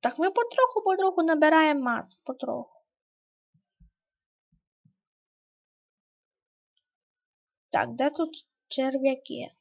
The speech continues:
Черв'яки, де вони? О, бачу одного. Якого я чуть не врізався.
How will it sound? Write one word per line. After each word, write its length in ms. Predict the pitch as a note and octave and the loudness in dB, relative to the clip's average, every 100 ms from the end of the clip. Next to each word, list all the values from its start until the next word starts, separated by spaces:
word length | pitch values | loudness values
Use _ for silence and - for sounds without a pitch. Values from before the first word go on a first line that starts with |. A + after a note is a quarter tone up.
| _ _ _ | _ _ _
Черв'яки, 760 | - B3+ B3 B3 - - A#3+ A3+ | -10 -10 -8 -12 -14 -14 -10 -8
де 380 | A#3+ A#3+ B3 C4 | -4 -2 -2 -4
вони? 360 | C4+ C#4+ D4 C#4+ - - _ | -6 -8 -8 -12 -20 -20 _
О, 100 | B3 | 0
бачу 380 | A#3+ A#3+ A#3 A#3 | 6 6 6 0
одного. 640 | A#3 A3 A3 A3+ C#4+ D#4+ - _ _ _ _ _ _ - - - _ _ _ _ _ _ _ - | -2 -2 -2 0 -2 -4 -10 _ _ _ _ _ _ -20 -20 -20 _ _ _ _ _ _ _ -10
Якого 260 | B3 C#4 | 4 8
я 80 | C#4 | 8
чуть 180 | C#4+ C#4 | 4 2
не 140 | C#4+ | 2
врізався. 540 | C#4 C#4 C#4 C#4+ - | 4 4 2 0 -2